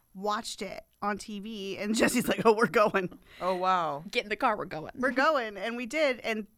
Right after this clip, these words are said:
Speaker 1: it kind of, I don't wanna say it was addictive, but
Speaker 2: Birth the baby of dirt sitting on the second row.
Speaker 1: I know, right?
Speaker 2: <laughs>
Speaker 3: Never the first. <laughs>
Speaker 2: That's our spot.
Speaker 1: I have, I, I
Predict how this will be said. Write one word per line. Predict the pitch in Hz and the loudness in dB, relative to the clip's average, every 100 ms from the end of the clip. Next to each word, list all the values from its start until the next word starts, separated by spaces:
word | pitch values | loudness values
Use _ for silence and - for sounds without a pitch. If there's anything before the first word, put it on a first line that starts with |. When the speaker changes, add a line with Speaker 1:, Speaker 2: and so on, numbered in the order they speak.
| _ _ | _ _
Speaker 1:
it | - 170 - _ - | -8 -8 -10 _ -20
kind | - 180 180 | -8 -4 -4
of, | 180 180 | -4 -6
I | - | -6
don't | 226 | -2
wanna | 233 202 | -2 -2
say | - 196 | -2 -2
it | 185 | -2
was | 185 | -4
addictive, | 170 160 - 330 - 311 302 277 240 | -6 -4 -2 -2 0 0 0 -2 -4
but | 240 214 202 _ | 2 2 2 _
Speaker 2:
Birth | 170 196 - | 2 2 2
the | 196 | 2
baby | 175 185 170 151 147 | 4 4 2 0 0
of | 139 151 - - _ _ _ | -2 -4 -14 -20 _ _ _
dirt | 165 170 - | 2 2 0
sitting | 180 165 | -4 -2
on | 160 | -2
the | 147 | -2
second | 165 160 147 | -2 -2 -2
row. | 139 135 - - | -4 -6 -10 -4
Speaker 1:
I | 226 | 0
know, | 254 208 | 2 2
right? | 190 185 196 - - 294 269 - | 2 0 0 -2 -2 0 0 0
Speaker 2:
<laughs> | 254 | -2
Speaker 3:
Never | 180 202 | 0 0
the | 208 | -2
first. | 240 151 185 - - | 0 0 0 -4 0
<laughs> | |
Speaker 2:
That's | - 196 - | 2 2 6
our | 185 185 | 6 6
spot. | 285 - 165 151 233 | 2 0 2 4 6
Speaker 1:
I | 240 | 6
have, | 240 - | 6 4
I, | 233 226 - | 4 4 2
I | 214 220 208 | 0 2 0